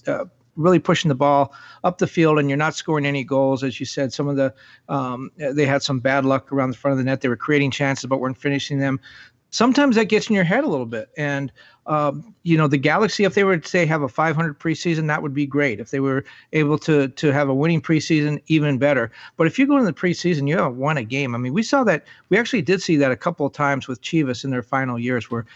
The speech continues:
they just got blown out in the preseason. And, uh, maybe the team was, was terrible, but they cer-, that certainly carried over to their first few games in the regular season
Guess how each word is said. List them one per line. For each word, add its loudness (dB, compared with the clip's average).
they 2
just 0
got -2
blown 2
out 0
in -14
the -12
preseason. -6
And, -2
uh, -6
maybe 4
the 4
team 4
was, 2
was 0
terrible, 0
but -6
they 0
cer-, -2
that 0
certainly -2
carried 0
over 2
to -4
their -4
first -6
few -2
games -2
in -6
the -4
regular 0
season -8